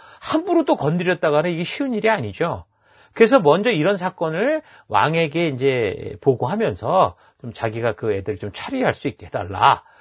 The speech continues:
그렇게 이제 요청을 하는 겁니다. 근데 이 소식을 들은 이 아스티아게스 왕이 너무 재밌는 거예요.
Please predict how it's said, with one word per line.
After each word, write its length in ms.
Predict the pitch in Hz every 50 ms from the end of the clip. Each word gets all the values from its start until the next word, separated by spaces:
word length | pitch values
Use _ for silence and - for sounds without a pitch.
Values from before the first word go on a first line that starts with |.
| - _ _ - - 131
그렇게 340 | - 202 208 - 208 190 156
이제 520 | 131 120 - 110 98 92 107 160 190 - _ _ _ _ _ _ _ - 101 - - -
요청을 380 | - 156 156 - - 190 185 160
하는 200 | 147 196 208 196
겁니다. 440 | 170 113 92 85 87 - - - _ _ _ _ _ _ _ _ _
근데 200 | 220 220 240 208
이 60 | 208
소식을 420 | - 233 233 220 - 233 208 226
들은 200 | 190 214 214 214
이 140 | 202 190 180
아스티아게스 1080 | - - - - - - - - 214 202 190 185 180 175 170 165 147 151 147 - -
왕이 480 | 165 127 95 104 113 160 185 151 101 - _ _ _
너무 180 | - 127 160 196
재밌는 460 | - - 113 107 135 170 202 190 156
거예요. 440 | 110 101 92 90 104 123 123 98